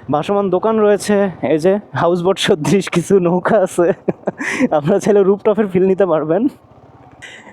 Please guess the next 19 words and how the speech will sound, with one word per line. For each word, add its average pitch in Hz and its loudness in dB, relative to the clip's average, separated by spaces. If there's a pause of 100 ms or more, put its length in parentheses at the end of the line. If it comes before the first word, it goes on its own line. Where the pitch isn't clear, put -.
(120)
ওই 170 0
যে 156 -2
দেখতে 147 -2
পাচ্ছেন 190 0
সুন্দর 147 -2
একটা 151 -6
চটপটি 151 -4
হাউস, 170 0
একদম 156 -2
exact 151 -2 (380)
বিলের 185 2
ওপর, 110 -4 (280)
নদীর 127 -2
পাশে 160 -4
বিল, 175 2
বিলের 143 0
একদম 143 -2
উপরে। 117 -2 (1400)
বেবি, 185 -2